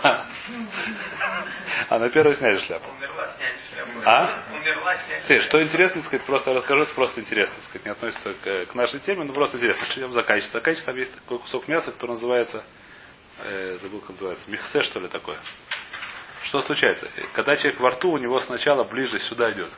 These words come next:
Speaker 1: ближе к шее идёт трахея, а сзади идёт пищевод. Теперь нужно сделать так, чтобы пища попала не в трахею, что это логично. Видели, да?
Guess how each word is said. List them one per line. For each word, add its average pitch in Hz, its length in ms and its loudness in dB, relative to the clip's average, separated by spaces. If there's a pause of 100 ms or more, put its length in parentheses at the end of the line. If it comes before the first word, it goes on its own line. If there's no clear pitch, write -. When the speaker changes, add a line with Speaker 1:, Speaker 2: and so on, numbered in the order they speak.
Speaker 1:
ближе 107 300 -4
к - 80 0
шее 107 260 4 (460)
идёт 117 260 2
трахея, 101 540 4 (440)
а 101 100 -2
сзади 151 260 6
идёт 143 220 2
пищевод. - 440 -2 (1000)
Теперь 101 140 4
нужно 139 240 -4
сделать 147 220 6
так, 190 160 8
чтобы - 180 -2
пища 156 200 0
попала 135 320 4
не 139 160 2
в - 60 0
трахею, 151 400 4
что - 160 0
это 117 160 0
логично. 107 460 -4 (800)
Видели, 156 220 2
да? 123 180 2